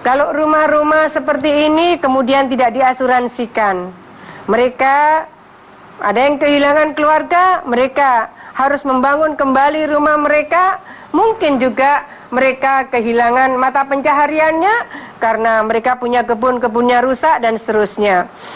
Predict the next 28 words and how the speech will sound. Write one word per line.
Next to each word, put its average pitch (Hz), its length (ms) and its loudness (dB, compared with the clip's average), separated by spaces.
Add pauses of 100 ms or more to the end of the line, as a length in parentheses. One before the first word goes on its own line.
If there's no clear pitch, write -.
(360)
Ini 339 160 2
juga 370 480 0
banjir 262 400 0
bandang 269 400 0
di 254 160 -2
Manado, 269 720 0
kita 240 480 0
mendengarkan 254 960 0 (320)
berita 320 480 2
bahwa 247 400 2
yang 226 320 -2
meninggal 220 400 0
juga 226 320 -2
cukup 233 240 -4
banyak, 247 560 0
saudara-saudara 208 720 -2
kita 214 320 -4
di 214 160 -6
sana. 247 640 -2 (680)
Mungkin 392 560 0
tidak 269 240 0
semua 285 320 2
memiliki 262 640 0
kekuatan, 247 800 0
ketabahan, 226 560 0
dan 208 160 -2
kesabaran 247 720 0
ketika 233 560 -2